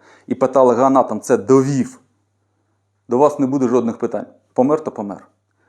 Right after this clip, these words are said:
Друга некримінальна причина. Нещасливий випадок. Він хотів на вас напасти, але підскользнувся, впав, зламав собі шию. Якщо ви йому не допомагали,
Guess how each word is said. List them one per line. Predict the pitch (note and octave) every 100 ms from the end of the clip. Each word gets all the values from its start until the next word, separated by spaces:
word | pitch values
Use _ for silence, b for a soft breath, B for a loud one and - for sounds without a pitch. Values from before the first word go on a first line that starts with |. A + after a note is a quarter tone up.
| _ _ _
Друга | B2+ F#3 A#3+ F3+
некримінальна | D3+ B2+ B2+ B2 A#2+ A2
причина. | G2+ G#2+ - G2 F#2 - _ _ _ _ _ _ -
Нещасливий | E3+ - F#3 G#3 F#3+ G3
випадок. | E3+ A2+ G2 - - _ _ _ _ _ _ _ _ _ C#3+
Він | G3
хотів | D3+ D#3 - E3 C3+
на | B2+
вас | B2+ G#2+ C3+
напасти, | D3 D#4+ D#4 C#4+ B3+ _ _ _ _ _ _
але | - D#3 E3
підскользнувся, | - - - C#3 - E3 G3+ C4 C4 G#3+ - _ _ _ _ _ _
впав, | - - G3 G3+ - - _ -
зламав | G#2 C3+ D3+ C#3+
собі | A#2+ A2+
шию. | - F2+ - _ _ _ _ _ -
Якщо | C3+ - G3+
ви | E3+ F#3
йому | D3 C3+
не | C3 E3
допомагали, | A#2+ A2 A#2+ A2 G2 C3+ A3+ D#3+